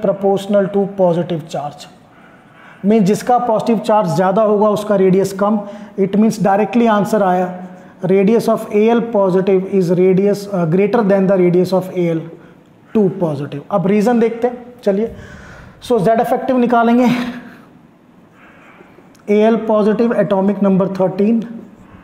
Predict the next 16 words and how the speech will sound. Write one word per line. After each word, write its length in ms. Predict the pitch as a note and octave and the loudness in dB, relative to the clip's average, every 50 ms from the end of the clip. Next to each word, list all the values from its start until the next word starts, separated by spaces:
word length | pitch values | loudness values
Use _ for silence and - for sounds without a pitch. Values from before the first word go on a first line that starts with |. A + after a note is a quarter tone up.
| - - - - - - - - - - - F#3+ | -20 -20 -20 -20 -20 -20 -20 -20 -20 -12 -2 0
A 120 | F#3+ G3 | 2 2
L 140 | G3+ G3+ G3+ F#3+ G#3 - | 4 2 0 0 0 0
two 160 | A3 A3+ A3+ A3 - G#3+ | 0 0 0 0 0 0
positive 440 | G#3 G3+ F#3+ G3 F#3+ A3 G#3+ A3 - G3+ | 0 2 2 0 0 0 0 0 -2 -2
atomic 340 | - G3+ F#3 F#3 F#3 F#3 F#3 | 0 0 0 2 0 2 2
number 240 | F#3 F3+ F3 F3+ F3+ | 2 2 2 2 0
thirteen, 460 | - - F#3 F3+ F#3 G3+ A3 A3 G#3 - - - - - - - - - - - - - - - - - - - | 0 0 -2 -2 0 -2 -4 -4 -4 -8 -16 -20 -20 -20 -20 -20 -20 -20 -20 -20 -20 -20 -20 -20 -20 -20 -10 -6
Z 340 | D#3+ D3 C#3+ A3+ A3+ G3+ F#3+ | -6 -2 2 2 2 2 2
effective 600 | F3 - - G#3 - - - D#3+ C#3+ - - - - - - - - - - - - - _ _ _ _ _ _ _ _ - _ _ _ _ - - - - - - - - | -2 -2 -4 -8 -8 -8 -14 -14 -14 -14 -16 -20 -20 -20 -20 -20 -20 -20 -20 -20 -20 -20 _ _ _ _ _ _ _ _ -20 _ _ _ _ -20 -20 -20 -20 -20 -20 -20 -20
for 260 | - - G3+ F#3+ F#3+ | -8 -2 0 0 2
both 400 | F3 E3 E3 G3 G3+ G3+ F3 D#3+ | 2 2 2 2 2 2 2 2
the 100 | F#3+ F3 | 0 0
cases। 480 | - F3 F3 E3+ - A3 F#3+ - - - - - - _ _ _ - - _ _ _ _ _ _ - _ - - - - - - - - - - | 0 0 -2 0 -2 -4 -6 -6 -10 -16 -20 -20 -20 _ _ _ -20 -20 _ _ _ _ _ _ -20 _ -20 -20 -20 -20 -20 -20 -20 -20 -20 -20
So 220 | - - A3 A3 A3+ A3 A3 - - - - - - - - - - - - - - _ _ _ - - - - - - _ - _ - | -10 -2 0 0 0 0 -2 -6 -10 -14 -16 -20 -20 -20 -20 -20 -20 -20 -20 -20 -20 _ _ _ -20 -20 -20 -20 -20 -20 _ -20 _ -6
proton 560 | - G3+ G#3 G3 G3+ A3+ A3 A3+ A#3+ A#3 A#3 - | -2 -2 -2 0 0 0 0 2 2 0 0 0
thirteen, 500 | F#3+ G3+ F#3+ G3 G3 A3 G#3+ A3 A3+ | -2 -2 -2 0 0 2 2 2 0